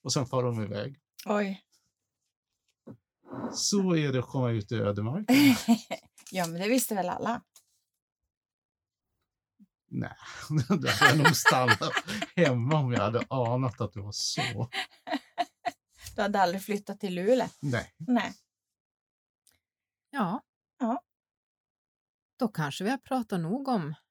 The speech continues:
Speaker 3: våran datthylla på biblioteket. Och böckerna som vi pratade om från denna datthylla, det var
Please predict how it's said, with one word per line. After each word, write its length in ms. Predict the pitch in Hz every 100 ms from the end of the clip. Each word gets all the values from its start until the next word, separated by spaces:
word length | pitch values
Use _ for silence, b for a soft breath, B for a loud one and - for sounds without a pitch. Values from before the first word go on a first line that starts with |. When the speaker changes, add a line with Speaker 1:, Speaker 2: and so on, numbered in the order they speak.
| _ _ -
Speaker 3:
våran 400 | 180 143 127 -
datthylla 880 | - 143 127 - - 151 131 123 123 - _ _ _ -
på 80 | 151
biblioteket. 1000 | 151 147 170 - - - 151 _ - _ _ _ _ _ _ _
Och 80 | 220
böckerna 420 | 208 220 - 214
som 160 | 202 202
vi 80 | 196
pratade 460 | 196 165 - 240
om 120 | 254 202
från 180 | 190
denna 260 | 175 160 151
datthylla, 580 | 151 143 - 156 143 135
det 140 | 165
var 380 | 180 147 143